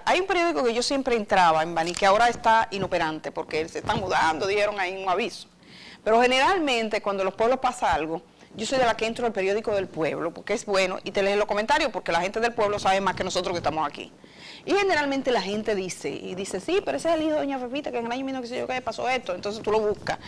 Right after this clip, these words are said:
te da pistas. Para eso sirven las redes sociales también. Entonces entré a un periódico donde dice, "El abogado de uno de los, de uno de los imputados dijo". Lo que pasa, él no lo mató, no participó en la muerte del coronel.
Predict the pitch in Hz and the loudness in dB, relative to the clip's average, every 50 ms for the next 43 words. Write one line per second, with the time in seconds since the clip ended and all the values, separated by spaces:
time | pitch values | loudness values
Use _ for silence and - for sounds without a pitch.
0 | - - - - - 226 240 277 277 294 302 277 - - - - - - - - | -14 -14 -10 -4 2 4 6 6 6 6 2 0 0 -4 -8 -10 -10 -12 -14 -14
1 | - - 208 202 - - 302 254 254 226 196 180 170 170 170 175 170 165 - 165 | -6 0 2 2 2 2 0 -2 -4 -2 -2 -2 -2 -2 -2 -2 -4 -4 -6 -6
2 | - 185 170 165 - 185 196 254 302 254 170 110 - - - - - - - - | -6 -6 -6 -4 -2 -2 -2 0 0 0 -2 -2 -6 -14 -20 -20 -20 -20 -20 -20
3 | - - - - - - - 403 392 339 311 330 311 311 320 311 285 294 285 311 | -20 -18 -18 -16 -8 -2 0 2 2 4 4 4 4 6 6 6 4 4 2 2
4 | 294 254 240 233 233 233 247 233 226 247 247 240 226 233 233 220 254 226 - - | 2 2 2 2 0 0 0 0 0 0 0 0 0 0 0 0 -2 -4 -6 -6
5 | - - - 226 240 247 247 240 240 247 240 285 330 359 320 269 277 294 285 226 | -14 -6 0 0 2 4 4 4 4 2 2 2 2 2 4 2 2 2 2 2
6 | 208 226 233 240 254 247 247 233 - - 240 214 202 214 208 226 240 240 240 233 | 0 0 0 0 0 0 -2 -4 -6 -8 -8 -4 -4 -4 -4 -2 -2 -2 -2 -2
7 | 226 220 220 220 202 - 214 214 208 190 175 170 180 165 156 156 156 160 202 226 | -2 -2 -4 -4 -2 0 2 2 2 0 -2 -4 -4 -4 -4 -2 -2 -2 -2 -2
8 | 262 269 277 359 392 - - 330 - - - - - - _ _ - - 254 330 | -2 -2 0 0 0 0 0 0 0 -2 -4 -10 -20 -20 _ _ -2 2 2 2
9 | 339 311 254 240 247 247 226 233 233 233 - - 240 240 233 220 190 202 208 226 | 2 2 2 2 2 2 2 2 0 -2 0 -2 0 0 0 0 0 -2 -2 -2
10 | 226 - 220 214 208 214 214 208 208 208 208 202 202 214 208 202 - 196 196 190 | -4 -4 -6 -8 -6 -2 -2 0 0 0 0 -2 -2 -2 -4 -4 -4 -4 -4 -2
11 | 190 196 196 185 | -2 -2 -4 -4